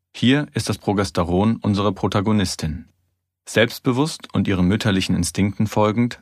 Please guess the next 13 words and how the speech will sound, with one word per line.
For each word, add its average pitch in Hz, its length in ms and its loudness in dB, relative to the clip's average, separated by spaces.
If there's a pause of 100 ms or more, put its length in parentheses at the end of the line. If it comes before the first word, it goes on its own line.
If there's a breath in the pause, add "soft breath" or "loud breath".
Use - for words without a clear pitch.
sucht 123 280 0
sie 107 140 0
die 95 100 0
Büroetage 95 840 0
des - 220 -8
Zwischenhirns 80 560 -2
auf, 78 300 -6 (500)
wo 90 180 0
sie 113 340 0
auf 117 140 -2
unseren 117 320 2
Hypothalamus 92 720 0
trifft. - 380 -12